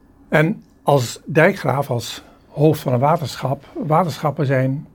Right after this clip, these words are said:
verplicht en, eh, zijn bezig om het water in Nederland, dus de rivieren, de beekjes, de meren, et cetera, om die waterkwaliteit goed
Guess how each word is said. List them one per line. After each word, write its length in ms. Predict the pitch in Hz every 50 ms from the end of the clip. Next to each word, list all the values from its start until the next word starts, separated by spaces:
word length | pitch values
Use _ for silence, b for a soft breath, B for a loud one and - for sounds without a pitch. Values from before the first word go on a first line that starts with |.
| _ _
verplicht 720 | - - - - - - 151 165 160 156 - - - - - -
en, 420 | - 160 131 127 131 143 247 - - _ _ _ _ _
eh, 160 | - 185 143 127 127
zijn 240 | 127 - - 135 127
bezig 400 | 117 156 160 156 147 143 147 -
om 160 | - 170 131
het 240 | 123 123 - - - - _ _ -
water 360 | - 160 156 175 165 - 131
in 80 | 127 123
Nederland, 360 | 123 123 120 127 135 127 -
dus 180 | 147 123 104
de 80 | - -
rivieren, 640 | 123 123 - - 156 143 151 143 131 135 135 131
de 80 | 127 127
beekjes, 520 | 110 - 135 131 135 127 - - 123 -
de 80 | - 127
meren, 320 | 120 127 135 135 135 131
et 100 | 131 127
cetera, 360 | - - 135 127 - 139 139 131 B B B B B B B B B
om 160 | - 170 147
die 140 | 139 143 135
waterkwaliteit 880 | 131 160 165 185 - 151 - - 147 131 127 127 - 131 131 143 143 - B B B B B B B B B B B
goed 360 | - - - 214 208 - -